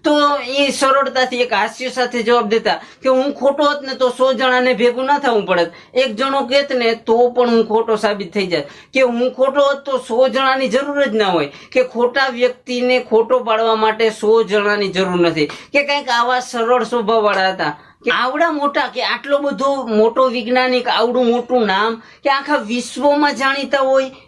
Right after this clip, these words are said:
એવા વૈજ્ઞાનિકનો જાહેરમાં વિરોધ થાય, કે એમણે એક જોરદાર ગ્રંથ લખીને વિરોધ થાય, છતાં પણ એવો ક્યારેય ગુસ્સે ના થતા, કે એનો જવાબ પણ ઉગ્રતાથી ના આપતા, કે અહીંયા સુધી થતું.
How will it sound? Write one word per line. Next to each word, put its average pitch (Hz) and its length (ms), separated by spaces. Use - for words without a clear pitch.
એવા 233 380
વૈજ્ઞાનિકનો 277 800
જાહેરમાં 214 680
વિરોધ 202 320
થાય, 170 260
કે 254 160
એમણે 285 360
એક 208 180
જોરદાર 254 500
ગ્રંથ 220 540
લખીને 247 380
વિરોધ 247 280
થાય, 247 260
છતાં 254 360
પણ 277 140
એવો 262 260
ક્યારેય 233 500
ગુસ્સે 196 520
ના 180 220
થતા, 147 300
કે 262 60
એનો 294 240
જવાબ 240 460
પણ 269 160
ઉગ્રતાથી 247 800
ના 220 260
આપતા, 214 220
કે 202 140
અહીંયા 247 200
સુધી 247 360
થતું. 190 420